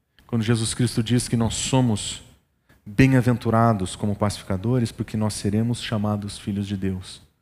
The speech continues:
o que ele está dizendo é que nós seremos conhecidos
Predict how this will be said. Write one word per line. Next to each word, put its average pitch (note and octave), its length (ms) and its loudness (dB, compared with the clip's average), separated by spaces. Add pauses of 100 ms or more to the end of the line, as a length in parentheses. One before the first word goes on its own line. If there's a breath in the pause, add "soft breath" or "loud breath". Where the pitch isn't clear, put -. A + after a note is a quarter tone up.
(720 loud breath)
o A#2+ 60 -6
que - 180 2
ele B2+ 120 6
está - 440 0
dizendo A#2 680 2 (760 soft breath)
é G#2+ 80 -4
que - 160 -2
nós A2+ 340 2
seremos G#2 600 2
conhecidos A#2+ 1400 -2